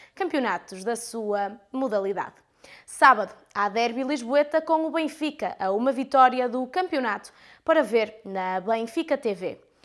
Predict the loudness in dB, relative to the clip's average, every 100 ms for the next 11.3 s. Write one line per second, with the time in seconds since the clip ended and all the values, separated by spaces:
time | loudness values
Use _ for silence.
0 | -20 _ -2 2 2 2 4 4 4 -2
1 | -2 -2 -6 0 2 2 0 -2 -4 -4
2 | -6 0 2 4 0 -2 0 0 -2 -8
3 | -8 -8 -2 0 2 0 0 0 0 -2
4 | -4 -4 -4 -2 0 -2 -4 -8 -6 -6
5 | -6 -6 -6 -6 2 4 4 2 0 -12
6 | -20 0 2 2 2 4 6 4 2 2
7 | 2 2 0 -6 2 2 2 0 -4 0
8 | 0 0 -2 -10 -8 -6 -2 0 0 0
9 | -2 -2 -8 -14 -20 -8 -4 -2 0 0
10 | -2 -8 -8 -6 -6 -6 -4 -2 -2 -4
11 | -6 -6